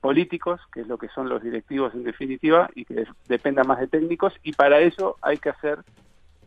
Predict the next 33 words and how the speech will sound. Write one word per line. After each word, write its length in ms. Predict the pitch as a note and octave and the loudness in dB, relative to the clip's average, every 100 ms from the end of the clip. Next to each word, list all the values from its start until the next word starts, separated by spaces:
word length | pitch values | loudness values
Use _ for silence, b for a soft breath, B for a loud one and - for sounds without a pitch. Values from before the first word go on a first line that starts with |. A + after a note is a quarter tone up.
| _ _ _ _ - | _ _ _ _ -6
eh, 440 | C#3 C3 B2+ B2 B2+ | -2 0 -2 -4 -2
digamos, 400 | C3+ C3+ C3+ - | 0 0 -2 -8
consensos 720 | - C3+ B2 E3 E3+ E3 D#3+ C3+ | -10 -10 -6 -4 -4 -4 -10 -12
y, 40 | |
y, 400 | A#2+ B2 C3 - | -20 -20 -20 -20
y 100 | B2+ | -12
estructuras 640 | B2+ - C3+ - E3+ F3 D#3+ | -10 -8 -10 0 4 4 4
que, 400 | C3 A#2+ A2+ A#2 _ _ - | 0 -2 -4 -10 _ _ -2
que 140 | D3 | 0
blinden 520 | C#3+ F3 F#3+ F3 D#3 | 2 0 -2 -2 -2
las 120 | C3+ A#2+ | -2 -4
decisiones 480 | B2 C3 C#3+ C3 | -10 -12 -10 -10
que 100 | - | -12
se 100 | A2 | -14
toman. 320 | A#2 A#2 G#2+ - - | -10 -10 -10 -18 -16
¿Y 140 | - D3+ | -6 0
cómo 260 | G3+ G#3 | 2 4
se 140 | G3 F3+ | 4 2
blindan 400 | F#3 G#3 G3+ D#3+ | 0 -4 -4 -2
las 120 | C3+ | -4
decisiones 440 | C#3 D#3 E3 D#3+ | -6 -12 -10 -10
que 100 | D3 | -8
se 100 | C3+ | -8
toman? 280 | D3+ F#3 D#3 | -4 -4 -4
Por 180 | - B2+ | -4 -6
ejemplo, 400 | - D#3+ D#3 C3+ | -6 -10 -8 -10
un 140 | C#3 | -10
proyecto 360 | C#3 C3 C3 C3+ | -12 -16 -10 -8
deportivo, 600 | A#2+ B2 - F3 G3+ C3+ _ _ _ _ _ _ | -8 -10 -6 0 0 0 _ _ _ _ _ _
validándolo 640 | - C3+ C#3 D3 D3 D3 C#3+ | -2 0 2 0 0 -4 -4
con 120 | C3+ | -8
los 120 | A#2+ | -10
socios. 320 | A#2 - B2 | -16 -20 -20